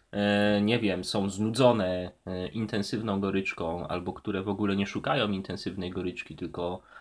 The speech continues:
e, szukają właśnie takiego piwa słodszego, e, z dość wyraźnie zaznaczonymi <clears throat> akcentami owocowymi i przyprawowymi,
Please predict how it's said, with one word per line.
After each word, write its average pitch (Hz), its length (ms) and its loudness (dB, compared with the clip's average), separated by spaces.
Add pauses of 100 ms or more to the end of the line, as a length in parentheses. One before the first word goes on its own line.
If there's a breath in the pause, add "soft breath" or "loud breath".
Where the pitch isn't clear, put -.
(300 loud breath)
e, 87 220 -2
szukają 98 420 -2
właśnie 98 280 -4
takiego 98 340 -4
piwa 98 420 0
słodszego, 92 1000 2 (480 soft breath)
e, 90 540 2
z 90 100 -8
dość 113 200 -4
wyraźnie 104 420 2
zaznaczonymi 92 880 -2 (100)
<clears throat> - 1200 -6
akcentami 107 600 0
owocowymi 107 680 0
i 104 40 -2
przyprawowymi, 98 840 -2